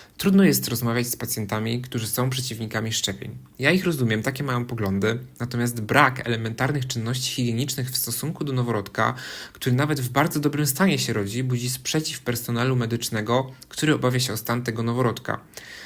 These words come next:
Czuliśmy zagrożenie, że jeżeli tych czynności nie będziemy nadal wykonywać, to stan dziecka może być zagrożony w szpitalu, co dla nas jest niedopuszczalne”. Tak tłumaczył swoje obawy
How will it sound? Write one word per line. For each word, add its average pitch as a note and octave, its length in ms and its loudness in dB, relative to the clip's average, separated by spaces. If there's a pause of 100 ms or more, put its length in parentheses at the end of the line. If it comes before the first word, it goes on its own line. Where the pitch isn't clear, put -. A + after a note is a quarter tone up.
(260)
Czuliśmy F#3+ 340 2
zagrożenie, A#2 680 0 (180)
że A#2+ 160 -2
jeżeli C3 240 2
tych C#3 140 2
czynności B2 500 0
nie A#2+ 100 0
będziemy A#2+ 380 2
nadal A#2+ 280 2
wykonywać, B2+ 680 -2 (100)
to D3 100 -2
stan C3+ 280 -2
dziecka B2 500 0 (340)
może F3+ 220 4
być C3+ 180 0
zagrożony A#2 460 0
w A#2 60 -6
szpitalu, A#2+ 560 0 (340)
co F#3+ 120 4
dla C#3+ 160 6
nas B2 300 2
jest A2 400 -2 (180)
niedopuszczalne”. B2+ 800 2 (460)
Tak C3 160 -6
tłumaczył A#2 560 -2
swoje A2 260 -4
obawy G#2+ 520 -2